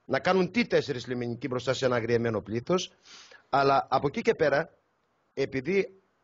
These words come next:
αυτά, γεγονότα σαν κι αυτά, προσωπικώς, ε, δεν θα έπρεπε να με αφήνουν, να με αφήνουν εμπρόντιτο, γιατί από αυτή την εκπομπή, μαζί με τον Μιχάλη το Δέλτα, στον οποίο θα δώσω και το λόγο σε λίγο, να σας θέσει ορισμένα ερωτήματα,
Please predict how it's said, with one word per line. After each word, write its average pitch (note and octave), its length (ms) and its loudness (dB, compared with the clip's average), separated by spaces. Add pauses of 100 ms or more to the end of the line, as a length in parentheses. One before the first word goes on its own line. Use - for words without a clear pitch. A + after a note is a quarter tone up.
αυτά, D#3+ 460 2
γεγονότα C#3+ 460 0
σαν F3 160 -2
κι D3 60 0
αυτά, G2+ 500 -4 (460)
προσωπικώς, B2 840 -2 (480)
ε, - 100 -2
δεν F#3 200 2
θα A3+ 140 2
έπρεπε D#3+ 400 2
να C3 120 0
με B2 140 -6
αφήνουν, A2+ 480 -4
να B2+ 180 0
με A2+ 420 2
αφήνουν A2+ 320 0
εμπρόντιτο, C3+ 500 2
γιατί F3 520 0 (120)
από F#2+ 180 -2
αυτή A#2+ 160 -4
την F#3 140 -2
εκπομπή, D3 520 2 (460)
μαζί G2 260 -2
με F#3+ 80 4
τον F#3 120 0
Μιχάλη E3+ 280 2
το C#3+ 120 2
Δέλτα, C3+ 300 2
στον C3 160 -2
οποίο A#2+ 200 -2
θα C3+ 120 0
δώσω E3+ 220 2
και C3+ 100 -4
το B2+ 100 -4
λόγο A#2+ 240 2
σε F#2+ 140 -4
λίγο, F#2+ 400 -2
να A2 100 -2
σας G2+ 160 -6
θέσει E3 240 0
ορισμένα A#2 340 2
ερωτήματα, F#2+ 560 0